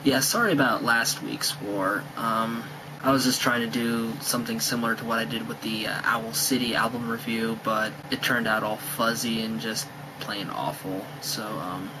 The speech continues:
yeah, live and learn. I'm really excited about today's album review because I'm finally reviewing Tokyo Jukebox, the latest C D from one of my all-time favorite guitarists, Marty Friedman. This album has, to my knowledge,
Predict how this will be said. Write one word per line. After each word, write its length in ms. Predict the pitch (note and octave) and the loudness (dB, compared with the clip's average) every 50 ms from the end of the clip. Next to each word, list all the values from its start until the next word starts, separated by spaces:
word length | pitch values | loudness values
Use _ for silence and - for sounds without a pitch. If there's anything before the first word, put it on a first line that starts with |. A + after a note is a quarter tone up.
| - - - - - - | -12 -12 -14 -8 -2 2
yeah, 240 | F#3 F#3 F#3 F#3 F3 - - - - | 2 4 4 2 2 0 -4 -4 0
live 140 | F3 E3 E3 | 2 4 6
and 100 | E3 D3 | 6 6
learn. 260 | A#2+ A#2 A#2 A2+ A#2 - - - - - - - - | 6 6 4 2 2 -2 -6 -10 -12 -12 -12 -10 -4
I'm 200 | - C#3 C#3+ C#3+ | 2 8 10 10
really 240 | C#3+ D3+ E3 D#3+ C#3 | 10 10 10 6 4
excited 420 | G#2 - - - C3 B2+ B2+ A#2+ A2+ | 4 4 2 2 4 4 2 2 2
about 240 | A2+ A2 - - | 2 0 0 0
today's 400 | - - - B2 A#2+ A#2+ A#2+ A#2 | 0 0 2 4 4 4 2 2
album 380 | - B2 A#2+ A#2+ A#2 A#2+ A#2 A2+ | 2 2 2 2 2 0 -2 -2
review 260 | A2+ A2+ - A#2 A2+ | -2 -2 -2 -2 -2
because 360 | A2 A#2 A2+ - - A#2 - | -2 -2 -4 -2 -2 -2 0
I'm 120 | A2 A2+ A#2 | -2 -2 -4
finally 400 | - - B2+ A#2+ B2 B2 B2 A#2+ | -2 0 2 2 4 4 2 0
reviewing 460 | A#2 A#2 A#2 B2 A#2+ A2+ A2+ A2+ A2+ | 0 -2 0 0 0 0 0 0 0
Tokyo 420 | - - B2+ A#2+ - - A2+ G#2+ | 0 2 2 2 2 0 -2 -2
Jukebox, 720 | - - - D3 D3 - - - - - - - - - - - - - - - - - - | 2 6 8 8 8 6 2 -2 0 -2 -2 -2 -2 -2 -2 -4 -10 -10 -10 -10 -10 -6 2
the 80 | - | 6
latest 340 | C3 C#3+ D3+ D3+ C#3+ B2 - - | 6 8 8 8 6 6 4 4
C 220 | - - B2+ A#2 | 2 2 2 2
D 180 | A2+ A#2 A#2 A#2 | 2 2 0 0
from 240 | - - A#2+ - | -2 -6 -8 -4
one 120 | A2+ A#2 A#2+ | -4 -2 -2
of 80 | A2+ | 0
my 120 | A2+ A2+ - | 0 0 0
all-time 460 | - B2 C3 B2+ - - A#2 A#2 A#2+ | 2 2 0 0 0 0 0 0 0
favorite 320 | - - A#2 A2+ A#2 A2+ | -2 -2 0 0 0 0
guitarists, 760 | - C#3+ - - - E3 C#3 - - - - - - - - - | -2 -2 -2 0 2 2 2 2 0 -2 -4 -4 -6 -8 -4 -2
Marty 240 | B2+ A#2 A2+ A#2 A2+ | 0 2 2 2 0
Friedman. 440 | - - E3+ F3+ E3 C#3 - - - - - - - - - | 0 2 2 2 2 2 0 -4 -6 -8 -10 -10 -10 -6 -2
This 220 | E3+ E3+ - - | 0 0 2 4
album 320 | F3 E3+ F3 E3 D3+ C#3 C#3 | 4 4 6 6 6 6 6
has, 540 | C#3 C3+ C3 C3 C3 B2+ B2 - - - - - - | 6 4 4 6 6 4 4 2 -2 -6 -6 -8 -6
to 100 | - - | -2 2
my 160 | C3+ D3 C#3+ | 4 4 4
knowledge, 480 | A#2+ G#2+ - - G2+ A2 A2+ - - | 2 0 -2 -2 -2 -4 -4 -4 -6